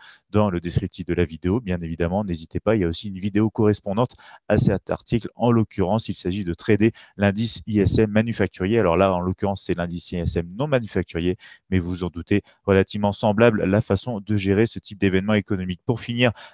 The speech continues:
la journée, ce sera à vingt et une heures côté des États-Unis avec le total des ventes de véhicules. Tout simplement, voilà, on va se pencher maintenant sur les niveaux techniques, les supports et les résistances. Et on va rentrer dans le vif du sujet par rapport à des gros mouvements baissiers, hein, qui, euh,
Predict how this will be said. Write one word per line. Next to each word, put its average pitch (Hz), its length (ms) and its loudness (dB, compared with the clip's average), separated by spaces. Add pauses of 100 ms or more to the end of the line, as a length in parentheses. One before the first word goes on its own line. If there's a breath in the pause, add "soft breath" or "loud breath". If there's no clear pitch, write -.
la 113 140 8
journée, 127 260 2
ce - 100 -4
sera 113 300 4
à - 160 4
vingt 120 200 2
et 113 60 2
une 95 100 -2
heures 92 120 -2
côté 101 240 -4
des 90 180 -2
États-Unis 90 400 -4
avec 92 240 0
le 98 180 2 (240 loud breath)
total 98 320 2
des 85 120 0
ventes 95 200 -6
de 78 100 -14
véhicules. 95 440 0
Tout 120 160 -8
simplement, 101 500 0
voilà, 107 300 4
on 95 80 -2
va 113 140 4
se - 80 -14
pencher 117 260 -6
maintenant 107 240 -2
sur 104 400 -2
les 87 160 -2
niveaux 87 240 -8
techniques, 117 440 -6 (280 loud breath)
les 80 80 -12
supports 98 440 0
et - 20 2
les 85 100 0
résistances. 80 540 -8
Et - 280 -14
on 85 40 -2
va 90 100 2
rentrer 92 240 0
dans 98 140 0
le 90 40 -4
vif 120 140 0
du 107 140 -14
sujet 95 340 -2 (220 soft breath)
par 98 140 2
rapport 101 360 0
à 95 80 -4
des 92 120 -4
gros 113 180 0
mouvements 110 320 0
baissiers, 110 320 2
hein, 101 80 2
qui, 98 200 -2
euh, 95 120 2